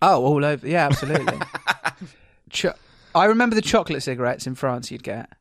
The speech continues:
Speaker 1: as a
Speaker 2: Yes.
Speaker 1: kid.
Speaker 2: Yeah, but I
Speaker 1: And I
Speaker 2: assumed
Speaker 1: f-
Speaker 2: kids are just smoking in France.
Speaker 1: <laughs> And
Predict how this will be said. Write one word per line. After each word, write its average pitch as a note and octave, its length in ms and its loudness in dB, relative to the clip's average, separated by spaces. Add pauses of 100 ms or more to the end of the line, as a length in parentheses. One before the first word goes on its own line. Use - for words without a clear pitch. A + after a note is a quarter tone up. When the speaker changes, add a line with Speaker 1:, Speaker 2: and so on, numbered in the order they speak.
(360)
Speaker 1:
as G2 80 -2
a - 20 4
Speaker 2:
Yes. - 480 2
Speaker 1:
kid. - 80 -10 (340)
Speaker 2:
Yeah, D3+ 100 4
but B2 60 4
I C#3+ 120 6
Speaker 1:
And - 20 4
I - 20 4
Speaker 2:
assumed G#2+ 280 2
Speaker 1:
f- - 60 -12
Speaker 2:
kids F2+ 160 0
are F2 40 -6
just F2 140 -4
smoking F#2 320 0
in D#2 80 -8
France. - 340 -8 (360)
Speaker 1:
<laughs> - 360 -16
And F3 100 -6